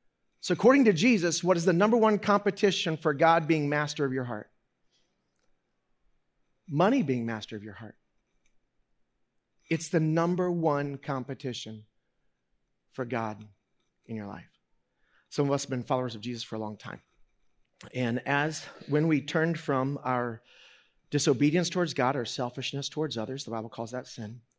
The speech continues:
and we accepted that Jesus' death, burial, and resurrection fully pays off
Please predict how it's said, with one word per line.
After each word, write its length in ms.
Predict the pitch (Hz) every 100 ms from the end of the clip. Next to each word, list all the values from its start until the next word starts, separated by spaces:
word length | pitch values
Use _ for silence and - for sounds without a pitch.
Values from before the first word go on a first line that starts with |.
| _ _ _ _
and 120 | 147
we 100 | 147
accepted 420 | 160 - 208 202 175
that 120 | 147
Jesus' 640 | 139 190 190 175 185 160
death, 340 | 127 165 180 143
burial, 220 | 165 170
and 80 | 156
resurrection 600 | 151 156 143 135 - 131
fully 300 | - 156 156
pays 240 | 156 147
off 180 | 139